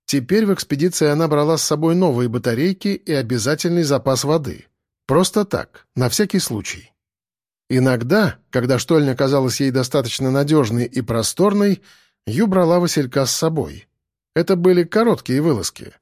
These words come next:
Они носили больше экскурсионный, чем практический характер.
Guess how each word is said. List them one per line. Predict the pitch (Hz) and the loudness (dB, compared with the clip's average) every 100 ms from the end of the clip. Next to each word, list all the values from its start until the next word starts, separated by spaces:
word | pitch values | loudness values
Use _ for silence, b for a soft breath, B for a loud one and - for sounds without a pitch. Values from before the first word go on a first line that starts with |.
| _ _ - | _ _ -4
Они | 143 | 0
носили | 196 185 185 175 | 2 2 2 2
больше | 160 170 - 156 - | 2 2 2 -2 -2
экскурсионный, | 143 - 180 170 233 220 131 | -6 -2 -2 0 2 2 2
чем | 120 127 | 0 -2
практический | 110 139 160 127 107 - | -2 -2 -2 -6 -6 -4
характер. | 120 165 156 104 - - | -2 0 0 -2 -12 -16